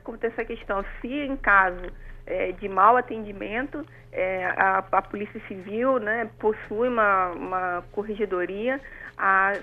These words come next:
Secretaria de Segurança também, ela possui uma ouvidoria, e é importante que, é, as condutas que não estejam compatíveis com a função, elas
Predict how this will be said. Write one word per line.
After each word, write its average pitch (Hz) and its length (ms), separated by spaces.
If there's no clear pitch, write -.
Secretaria 220 460
de - 140
Segurança 220 460
também, 208 220
ela 208 140
possui 220 460
uma 247 160
ouvidoria, 208 680
e - 40
é 220 40
importante 269 640
que, 233 480
é, - 560
as 185 300
condutas 214 560
que 233 80
não 226 640
estejam 214 420
compatíveis 233 680
com 208 320
a 190 80
função, 214 640
elas 226 200